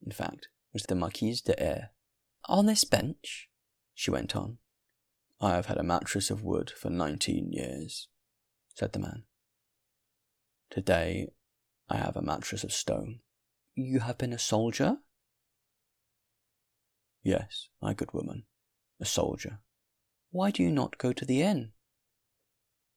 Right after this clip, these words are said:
"Because I have no money." "Alas," said Madame de Aire, "I have only four sous in my purse." "Give it to me all the same."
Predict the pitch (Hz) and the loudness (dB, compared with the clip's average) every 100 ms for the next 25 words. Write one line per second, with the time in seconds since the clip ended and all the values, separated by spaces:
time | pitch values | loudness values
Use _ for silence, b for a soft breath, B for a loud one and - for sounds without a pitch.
0 | _ _ - - - 82 76 - - - | _ _ -6 -4 -2 0 0 -2 -4 -4
1 | - - - - - - _ - - - | -10 -8 -8 -6 -10 -12 _ -12 -10 -10
2 | - - 120 _ _ _ _ _ _ _ | -12 -14 -16 _ _ _ _ _ _ _
3 | _ _ _ _ - 202 196 - - - | _ _ _ _ 0 4 4 2 -2 -4
4 | _ _ _ _ _ _ - 101 98 78 | _ _ _ _ _ _ -2 0 2 0
5 | 73 - - - 90 101 113 _ _ _ | 0 -2 -4 -2 -2 -2 -6 _ _ _
6 | _ _ _ _ _ _ _ _ _ _ | _ _ _ _ _ _ _ _ _ _
7 | - 160 147 151 147 - 165 - - 165 | 0 4 6 6 4 2 0 0 4 6
8 | 156 123 127 - 147 143 - - _ _ | 6 2 -2 -2 -4 -4 -10 -14 _ _
9 | _ _ _ _ _ _ _ _ _ _ | _ _ _ _ _ _ _ _ _ _
10 | _ _ - 101 - - 90 85 87 85 | _ _ -4 -2 0 0 0 0 0 -2
11 | 101 - 98 95 98 | 0 0 0 -2 -4